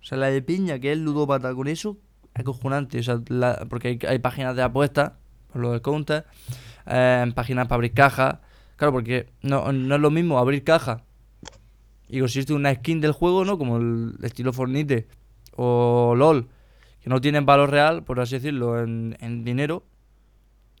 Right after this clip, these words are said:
que, que te pueda tocar una skin que te valga como la Play cinco,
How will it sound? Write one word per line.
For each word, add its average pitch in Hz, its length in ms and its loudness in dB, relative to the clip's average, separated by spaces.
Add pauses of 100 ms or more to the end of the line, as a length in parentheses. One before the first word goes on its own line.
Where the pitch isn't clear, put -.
que, 127 160 -6
que 123 100 -4
te 120 100 -2
pueda 135 200 4
tocar 135 160 2
una 139 220 0
skin 156 260 -6
que 156 160 -6
te 123 80 -2
valga 123 320 2
como 135 160 -2
la 120 100 2
Play 123 140 0
cinco, 156 400 -2